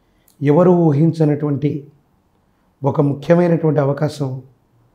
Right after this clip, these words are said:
మిమ్మల్ని వరిస్తుంది. ఆర్థిక పరిస్థితులు బాగున్నాయి, సామాజిక పరిస్థితులు బాగున్నాయి. వ్యక్తిగతమైనటువంటి జీవితంలో మీరు తీసుకునే నిర్ణయం సానుకూలవంతంగా ఉంటే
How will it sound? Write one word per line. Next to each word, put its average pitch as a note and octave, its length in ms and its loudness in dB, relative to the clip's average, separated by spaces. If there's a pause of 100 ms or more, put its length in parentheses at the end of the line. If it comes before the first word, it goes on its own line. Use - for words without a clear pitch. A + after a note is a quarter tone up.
(240)
మిమ్మల్ని B2+ 300 -2
వరిస్తుంది. A#2+ 580 -8 (1400)
ఆర్థిక C#3 300 -2
పరిస్థితులు C#3+ 500 -2
బాగున్నాయి, C#3 600 -2 (1200)
సామాజిక D3+ 580 2 (100)
పరిస్థితులు C#3+ 480 -2
బాగున్నాయి. C#3+ 640 -4 (1300)
వ్యక్తిగతమైనటువంటి D3+ 880 2
జీవితంలో D3 640 -2 (880)
మీరు C3+ 260 2
తీసుకునే D3+ 480 0
నిర్ణయం C#3 580 0 (840)
సానుకూలవంతంగా D#3 920 0
ఉంటే C3 520 -6